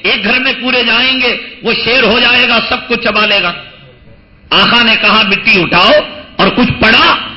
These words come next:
اور پڑھ کر ان بکریوں کی طرف پھینکا۔ وہ چرواہا کہتا ہے کہ میں نے دیکھا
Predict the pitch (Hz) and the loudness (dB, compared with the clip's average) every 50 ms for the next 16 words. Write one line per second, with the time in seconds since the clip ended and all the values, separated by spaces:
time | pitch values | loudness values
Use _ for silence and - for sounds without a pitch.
0 | - - - - 185 - - - - 285 294 - - 277 269 202 - - - - | -18 -10 -4 -4 -4 -4 -2 -2 0 0 0 2 2 0 0 0 -2 -8 -14 -12
1 | - 202 226 220 170 156 214 214 220 262 277 302 349 294 - 302 269 - 247 226 | -8 -6 -6 -4 -4 -6 -6 -4 -4 -4 -2 -2 -4 -4 -4 -6 -4 -4 -4 -4
2 | 208 - - 262 196 202 - 202 185 156 139 - - - - - - - - - | -4 -6 -4 -4 -4 -4 -2 -2 -2 -4 -4 -6 -10 -14 -18 -20 -20 -20 -20 -20
3 | - _ - - - - - - - - - - - - 156 160 165 185 196 190 | -20 _ -20 -20 -20 -20 -20 -20 -20 -20 -18 -12 -8 -4 -2 -2 0 0 0 0
4 | 202 180 - - - - - - 214 208 196 240 269 - - - - - - - | 0 -2 -2 -4 -4 -4 -2 -2 0 0 2 0 0 0 -2 -6 -8 -12 -14 -18
5 | - - - - 208 202 202 214 247 269 294 294 233 220 233 233 - - 277 277 | -18 -8 -4 -4 -2 0 0 0 0 0 0 0 0 0 0 0 0 0 0 0